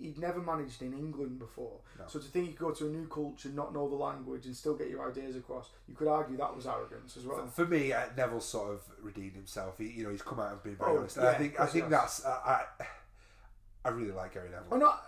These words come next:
Speaker 1: I don't, I wouldn't say I like him. I think he's a fantastic pundit, and he's
Speaker 2: Yeah.
Speaker 1: very entertaining. Um, but it shows,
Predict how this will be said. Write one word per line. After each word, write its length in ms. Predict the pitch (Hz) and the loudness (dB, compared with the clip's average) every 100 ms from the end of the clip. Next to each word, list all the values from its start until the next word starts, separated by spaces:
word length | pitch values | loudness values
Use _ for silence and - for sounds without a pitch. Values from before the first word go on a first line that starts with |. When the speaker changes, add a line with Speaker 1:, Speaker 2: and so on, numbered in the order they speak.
| - - | -6 0
Speaker 1:
I 100 | 160 | 6
don't, 220 | 180 175 | 6 6
I 80 | 160 | 2
wouldn't 200 | 170 180 | 0 2
say 80 | 156 | 4
I 40 | |
like 320 | 147 160 156 | 6 6 6
him. 120 | 151 139 | 0 -4
I 40 | |
think 140 | 143 131 | -6 -6
he's 80 | |
a 40 | 123 | -6
fantastic 720 | 135 123 - 135 - - - | -6 -6 -6 -6 -6 -10 -8
pundit, 300 | 123 117 - | -8 -6 -8
and 80 | 127 | -6
he's 100 | 117 | -6
Speaker 2:
Yeah. 140 | - 147 | -4 -2
Speaker 1:
very 260 | 139 127 | 0 -2
entertaining. 560 | 117 - 127 120 117 113 - - - - | -6 -8 -8 -6 -8 -14 -16 -20 -14 -6
Um, 320 | 131 131 135 - 147 | -4 -4 -6 -8 -2
but 80 | |
it 120 | 147 - | -2 0
shows, 640 | 190 196 131 131 170 - | 6 8 8 4 -8 -14